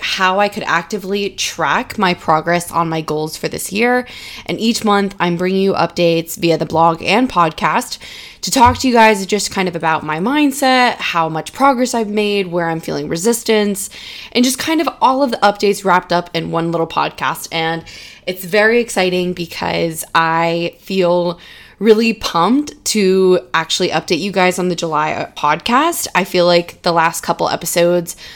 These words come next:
of this series have been sort of triggering a little bit into how, not that I haven't made progress, 'cause I actually have. Like, over the weekend, I really s-,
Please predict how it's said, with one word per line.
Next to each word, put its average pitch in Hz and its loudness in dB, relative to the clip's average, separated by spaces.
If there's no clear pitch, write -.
of 185 0
this 175 0
series 180 0
have 175 -2
been 165 0
sort 170 0
of 165 0
triggering 214 4
a 240 8
little 262 6
bit 285 8
into 190 4
how, 180 2
not 285 4
that 302 2
I 277 2
haven't 185 -2
made 165 -2
progress, 147 -2
'cause 165 -6
I 160 2
actually 170 -2
have. 143 0
Like, 156 -4
over 160 0
the 160 0
weekend, 156 -4
I 156 0
really 147 -4
s-, - -6